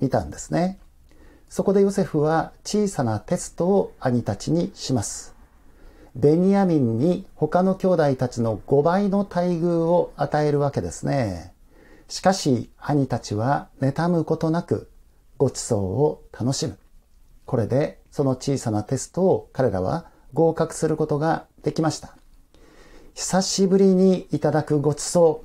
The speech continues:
お腹いっぱいになり、緊張感も解け、その夜は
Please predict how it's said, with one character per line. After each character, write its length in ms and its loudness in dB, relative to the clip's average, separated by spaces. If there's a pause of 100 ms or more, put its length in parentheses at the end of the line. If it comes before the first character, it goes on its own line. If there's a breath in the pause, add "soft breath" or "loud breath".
(380)
お 80 0
腹 220 2
い 80 4
っ 40 -6 (240)
ぱ 140 4
い 80 2
に 80 4
な 140 4
り、 140 -2 (440)
緊 240 2
張 320 2
感 300 0
も 120 -2
解 180 -2
け、 240 -2 (360)
そ 160 0
の 120 4
夜 240 2
は 280 0